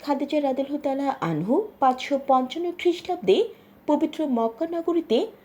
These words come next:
জন্মগ্রহণ করেন। তিনি ছিলেন মক্কার উচ্চ শিক্ষিত ও বিখ্যাত ব্যবসায়ী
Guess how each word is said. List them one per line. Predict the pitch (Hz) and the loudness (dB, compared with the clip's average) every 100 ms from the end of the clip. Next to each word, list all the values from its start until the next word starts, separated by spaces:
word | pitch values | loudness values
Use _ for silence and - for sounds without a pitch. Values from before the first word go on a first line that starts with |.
| 202 | -2
জন্মগ্রহণ | 233 214 208 190 170 151 | 0 0 -2 -4 -4 -4
করেন। | 147 131 131 113 - - | 0 2 2 0 -8 0
তিনি | 330 349 | 2 2
ছিলেন | - 370 330 | -2 -2 0
মক্কার | 285 285 285 277 | 0 0 0 0
উচ্চ | - 247 - 285 | -2 -4 -2 -4
শিক্ষিত | 269 - 285 - 330 311 | -2 -2 -4 -2 -2 0
ও | 302 - 240 | 0 0 0
বিখ্যাত | 214 208 - 208 | 0 -6 -8 -2
ব্যবসায়ী | 185 139 - - 196 359 | 0 0 -2 -2 0 0